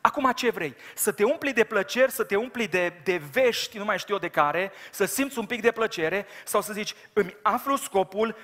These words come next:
îs într-o relație cu Dumnezeu și mă duc înainte cu pasiune.” Exact același lucru simți, din punct de vedere neuroștiințific, exact același lucru simți. Ce alegem?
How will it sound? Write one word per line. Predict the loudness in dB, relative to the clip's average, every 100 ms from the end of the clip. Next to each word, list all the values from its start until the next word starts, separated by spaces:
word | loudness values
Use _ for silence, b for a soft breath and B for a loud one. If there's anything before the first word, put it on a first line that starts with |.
| 0
îs | 0
într-o | 2 0 2
relație | 4 4 4 2 -2
cu | -6 -6
Dumnezeu | -2 -2 2 2 2 B -4
și | -2
mă | 2 0
duc | 2 2
înainte | 0 0 -2
cu | -2
pasiune.” | 0 -2 -2 -6 -6 -8 -14 B B
Exact | -2 0 -2 0 -2
același | -2 -2 -2
lucru | -4 -8
simți, | -8 -8 -8 -12 B B
din | -8 -6 -4
punct | -6 -2
de | -2
vedere | 0 -4
neuroștiințific, | -2 -4 -4 -6 -8 -10 -10 -10
exact | -10 -4 -4 -2
același | -6 -4 -6 -6
lucru | -12
simți. | -14 -18 -20 _ _ _ _ _ _ _ _ _ _ _ _ _ _ _ _ _ _ _ _ _ b b b
Ce | -4 -2
alegem? | 0 -2 -4 -8